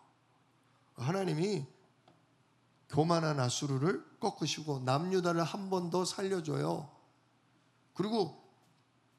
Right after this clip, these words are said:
그러다가 결국 바벨론이 새롭게 일어나서 아수르를 뭐 해버려요?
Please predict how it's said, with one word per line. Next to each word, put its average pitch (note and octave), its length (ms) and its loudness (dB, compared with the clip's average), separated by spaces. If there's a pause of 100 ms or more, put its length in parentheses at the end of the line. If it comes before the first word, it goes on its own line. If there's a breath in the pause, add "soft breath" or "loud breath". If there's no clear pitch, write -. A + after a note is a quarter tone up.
(1300)
그러다가 A3 320 4
결국 G#3 460 0
바벨론이 G#3 800 2
새롭게 A3+ 400 -2
일어나서 F#3 480 0
아수르를 F3+ 500 2
뭐 D#3 160 0
해버려요? D3+ 460 0